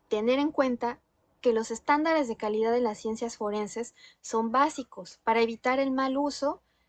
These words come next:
de pruebas que no tienen una base sólida, para evitar una mala interpretación de la ciencia que puede generar graves consecuencias, no solo para las personas involucradas,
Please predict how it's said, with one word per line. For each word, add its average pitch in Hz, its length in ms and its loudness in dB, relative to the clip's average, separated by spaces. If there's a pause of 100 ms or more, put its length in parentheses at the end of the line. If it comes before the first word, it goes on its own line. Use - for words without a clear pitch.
(120)
de 220 140 -2
pruebas 247 500 0
que 214 160 -6
no 233 120 0
tienen 262 200 -2
una 233 160 0
base 208 240 -6
sólida, 262 560 0
para 214 180 0
evitar 208 260 -4
una 220 200 0
mala 285 280 0
interpretación 220 720 -6
de 220 80 -4
la 196 140 -6
ciencia 202 400 -10
que - 140 -8
puede 254 280 2
generar 208 380 -2
graves 214 280 -4
consecuencias, 214 760 -4
no 233 140 -2
solo 320 300 -2
para 247 220 -4
las 208 160 -6
personas 214 460 -8
involucradas, 202 680 -6